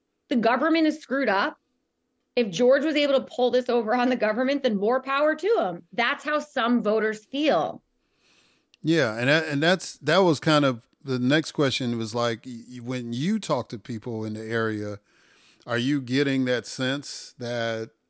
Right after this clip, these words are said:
Speaker 2: folks are like, "Well, you know, all politicians lie, so what's the big deal? As long as he does what he said he's gonna do when he's elected,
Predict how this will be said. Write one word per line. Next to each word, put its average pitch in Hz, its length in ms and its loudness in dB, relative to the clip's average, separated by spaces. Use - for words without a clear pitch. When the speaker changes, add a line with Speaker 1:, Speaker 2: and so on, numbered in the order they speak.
Speaker 2:
folks 135 320 -4
are 139 40 -6
like, 123 360 -2
"Well, 170 240 -4
you 185 140 -2
know, 143 180 0
all 139 220 2
politicians 123 560 -4
lie, 113 340 -6
so 110 420 -8
what's 120 240 -8
the 127 100 -14
big 113 220 -8
deal? 120 560 -4
As 104 100 -14
long 135 240 2
as 127 80 -2
he 139 120 0
does 127 380 4
what 113 260 -4
he 123 140 -6
said 127 200 -2
he's 123 140 -2
gonna 120 200 -4
do 117 320 -4
when 113 120 -6
he's 113 220 -6
elected, 107 600 -6